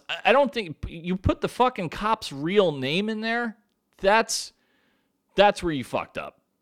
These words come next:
I agree with them a hundred percent on everything else. That is ridiculous, but you can't fucking, you should, you can't,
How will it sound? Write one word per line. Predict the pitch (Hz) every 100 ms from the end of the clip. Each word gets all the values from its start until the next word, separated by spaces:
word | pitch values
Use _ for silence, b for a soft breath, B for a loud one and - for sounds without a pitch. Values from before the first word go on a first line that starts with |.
| _ _ -
I | 165 233
agree | 156 147 202
with | 208 196
them | 202 165
a |
hundred | 127 175 170
percent | 170 - 165 156
on | 139
everything | 147 147 139 135
else. | 143 -
That | 143
is | 120
ridiculous, | 117 104 127 - 139 -
but | 165
you | 196
can't | - 247 208
fucking, | 202 190 185 156 131 b b b b -
you | 170
should, | - 226 175
you | 208
can't, | - 262